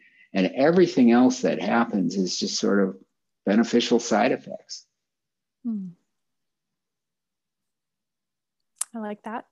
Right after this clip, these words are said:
Speaker 2: <laughs> Any way you cut it. Well, here I have in my hands, you can see it, Randy, but no one else can. It's one of, just one of the D B T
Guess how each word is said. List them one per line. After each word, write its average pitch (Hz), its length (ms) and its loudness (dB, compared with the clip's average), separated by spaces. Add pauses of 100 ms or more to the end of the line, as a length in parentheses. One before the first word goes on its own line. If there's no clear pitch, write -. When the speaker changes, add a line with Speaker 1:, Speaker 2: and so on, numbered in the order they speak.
Speaker 2:
<laughs> - 380 -18
Any 247 220 0
way 220 160 -2
you 208 80 -4
cut 202 180 -6
it. - 180 -10 (460)
Well, 240 220 0
here 311 180 4
I 339 60 4
have 320 160 4
in 262 80 4
my 247 100 2
hands, 247 340 2
you 254 140 0
can 269 160 0
see 240 220 -2
it, 214 180 0
Randy, 220 400 -4
but 220 140 -4
no 226 100 -2
one 220 100 -2
else 226 220 -4
can. 220 260 -4
It's 214 220 -8
one 247 340 2
of, 214 180 0
just 330 220 -4
one 233 380 0
of 208 160 -2
the 208 80 -2
D 220 160 -8
B 220 140 -6
T 214 560 -4